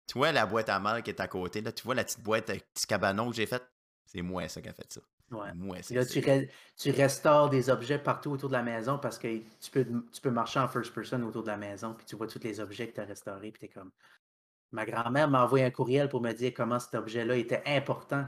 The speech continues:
Speaker 2: comment est-ce que ce projecteur-là, on a regardé des photos de ton grand-père quand il était jeune là-dessus, puis on avait beaucoup de plaisir en famille. Puis là, ben, à cette heure qu'il est plus là, qu'est-ce qui reste de ton grand-père ? C'est les mémoires puis les objets, Thomas.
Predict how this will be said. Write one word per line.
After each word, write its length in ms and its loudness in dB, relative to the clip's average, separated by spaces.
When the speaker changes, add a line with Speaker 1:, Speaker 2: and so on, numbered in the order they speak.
Speaker 2:
comment 220 2
est-ce 160 -4
que 100 2
ce 340 0
projecteur-là, 880 8
on 160 2
a 60 4
regardé 300 2
des 160 -2
photos 420 0
de 260 2
ton 160 2
grand-père 580 4
quand 100 2
il 80 0
était 180 0
jeune 320 0
là-dessus, 360 -4
puis 280 -10
on 140 2
avait 200 2
beaucoup 280 0
de 40 -4
plaisir 600 4
en 100 0
famille. 440 2
Puis 160 -10
là, 120 -2
ben, 240 -2
à 80 -12
cette 140 -10
heure 80 -2
qu'il 140 -6
est 40 -12
plus 160 -8
là, 180 -4
qu'est-ce 220 2
qui 160 0
reste 220 2
de 40 2
ton 160 0
grand-père ? 520 0
C'est 140 -4
les 140 -4
mémoires 540 -2
puis 100 -14
les 220 -8
objets, 320 -8
Thomas. 320 -14